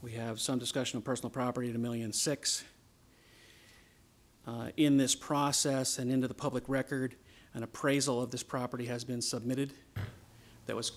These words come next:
completed prior to the auction sale. That, that appraisal value was seven million three hundred fifty thousand dollars. Uh, that was our original recommendation, was seven million three hundred fifty thousand dollars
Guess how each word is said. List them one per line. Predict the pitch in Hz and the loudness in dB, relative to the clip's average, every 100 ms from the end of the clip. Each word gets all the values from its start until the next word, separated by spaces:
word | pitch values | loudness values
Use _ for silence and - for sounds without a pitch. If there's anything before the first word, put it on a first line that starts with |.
| - | -12
completed | - 120 131 123 123 | -12 -4 -2 -2 -4
prior | - 135 139 139 | -4 -2 2 2
to | 143 - 139 | 0 -4 -4
the | 131 135 - | -2 -2 -4
auction | 123 - - 135 | -6 -6 -4 -2
sale. | - 139 135 156 - - - - - - - - - - - - 127 | 0 -2 -2 -6 -12 -20 -20 -20 -20 -20 -20 -20 -20 -20 -20 -14 -8
That, | 120 - | -8 -6
that | 123 117 - - | -6 -6 -10 -10
appraisal | - 147 135 131 | -6 -2 0 0
value | 123 123 127 120 | 0 2 2 0
was | 117 | 0
seven | - 139 131 123 | 0 0 2 2
million | 127 120 | 2 0
three | 113 135 | -2 -2
hundred | 127 117 117 | -2 -4 -4
fifty | 131 - | -6 -6
thousand | 117 127 123 117 117 | -8 -6 -6 -6 -4
dollars. | 120 123 123 127 131 - - - - - - - - - - - - - | -4 -2 -4 -6 -8 -14 -20 -20 -20 -20 -20 -20 -20 -20 -20 -20 -20 -14
Uh, | 120 113 - | -10 -10 -6
that | 127 120 | -2 0
was | 127 | 0
our | 120 | -2
original | 117 127 127 123 | 0 0 2 2
recommendation, | 123 123 120 117 120 117 135 120 | 0 0 -2 2 0 0 0 -2
was | 110 | -2
seven | 127 120 | -4 -2
million | 117 120 117 | -2 -2 -2
three | 127 120 | -4 -4
hundred | 117 113 | -4 -6
fifty | 127 120 113 | -8 -8 -6
thousand | 117 117 117 | -6 -6 -6
dollars | 117 117 117 120 - | -4 -4 -4 -6 -8